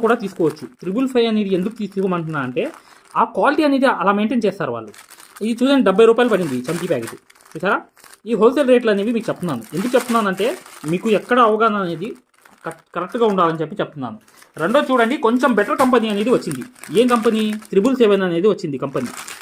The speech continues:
ఇది కూడా పర్లేదు. దేని మీద? ఈ కంపెనీ మీద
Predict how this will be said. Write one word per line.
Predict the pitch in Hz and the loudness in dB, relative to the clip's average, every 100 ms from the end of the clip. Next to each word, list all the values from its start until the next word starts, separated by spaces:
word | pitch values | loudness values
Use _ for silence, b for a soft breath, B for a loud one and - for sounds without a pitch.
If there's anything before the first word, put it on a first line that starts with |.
| - - 190 | -12 -8 -2
ఇది | 233 277 | 0 4
కూడా | 269 330 - - - - - | 4 4 0 -20 -20 -12 0
పర్లేదు. | 202 240 196 135 - - 143 180 | 2 4 4 0 -14 -20 0 2
దేని | 254 269 | 4 4
మీద? | 262 247 240 233 _ _ - - - 247 | 4 4 2 -2 _ _ -20 -14 -2 0
ఈ | 247 | 2
కంపెనీ | 233 262 | 2 4
మీద | 262 | 4